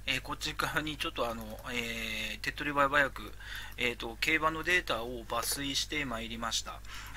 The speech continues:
で、えーと、ちょっと、あのー、ここね、<laughs> えっと、ここの一番上のテストっていうのをちょっと実行してみましょう。はい、ドンってやると、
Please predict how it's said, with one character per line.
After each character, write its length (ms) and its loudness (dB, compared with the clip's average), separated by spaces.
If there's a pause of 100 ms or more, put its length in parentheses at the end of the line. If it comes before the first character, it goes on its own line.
(100)
で、 320 4 (240)
え 200 0
ー 40 -8
と、 1500 -2 (420)
ち 80 2
ょ 20 2
っ 60 -6
と、 220 -4 (380)
あ 180 4
の 140 0
ー、 460 -4 (100)
こ 160 -8
こ 140 2
ね、 180 2 (440)
<laughs> 360 -2
え 60 10
っ 160 6
と、 360 -2 (360)
こ 120 0
こ 120 0
の 60 6
一 200 2
番 160 6
上 80 2
の 140 0
テ 160 0
ス 120 0
ト 120 -2
っ 40 -4
て 140 -6
い 40 -2
う 60 -4
の 100 -4
を 20 -8
ち 80 -4
ょ 20 -2
っ 20 -4
と 60 -6
実 220 -6
行 160 0
し 80 6
て 60 4
み 120 0
ま 100 -2
し 120 0
ょ 60 -4
う。 200 -8
は 160 0
い、 140 -2 (140)
ド 100 0
ン 60 2
っ 20 -2 (600)
て 100 4
や 40 8
る 80 2
と、 300 -2